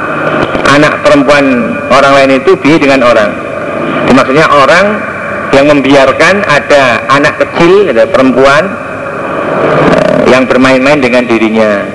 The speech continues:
Au qabbalaha atau mencium siapa orang ya pada anak perempuan itu. Au mazahaha atau,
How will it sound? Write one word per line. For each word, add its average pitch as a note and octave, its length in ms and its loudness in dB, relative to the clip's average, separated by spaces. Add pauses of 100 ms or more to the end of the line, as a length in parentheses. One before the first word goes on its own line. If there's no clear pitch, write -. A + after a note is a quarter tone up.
(2000)
Au E3+ 160 2
qabbalaha E3+ 640 2
atau F3 160 0
mencium F3 560 0
siapa E3 240 2
orang D#3 400 4
ya D#3+ 160 2
pada D3+ 300 2 (500)
anak C#3+ 240 0 (240)
perempuan C#3 480 2
itu. A#2+ 240 0 (2000)
Au F3 320 2
mazahaha E3 840 2 (220)
atau, D#3+ 200 4